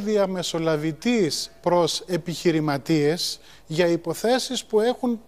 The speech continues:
έντονο το άρωμα της συναλλαγής, να μην πω και της ανομίας.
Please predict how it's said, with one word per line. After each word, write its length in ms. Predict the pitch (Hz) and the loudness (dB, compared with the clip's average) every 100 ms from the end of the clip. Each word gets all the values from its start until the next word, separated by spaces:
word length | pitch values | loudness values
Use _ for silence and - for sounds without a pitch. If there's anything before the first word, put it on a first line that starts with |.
| - | -12
έντονο 600 | 202 233 262 208 196 185 | -4 0 2 2 2 0
το 160 | 170 185 | 0 2
άρωμα 480 | 214 214 190 180 165 | 4 2 0 -2 -4
της 200 | 180 - | -6 -6
συναλλαγής, 720 | 170 165 160 160 202 269 - | -4 -2 -2 -2 -2 -4 -4
να 100 | 220 | -2
μην 220 | 240 208 | 0 2
πω 160 | 247 277 | 2 2
και 180 | 277 | -2
της 200 | 262 269 | -4 -4
ανομίας. 640 | 269 254 262 269 202 143 | -2 0 2 2 2 -2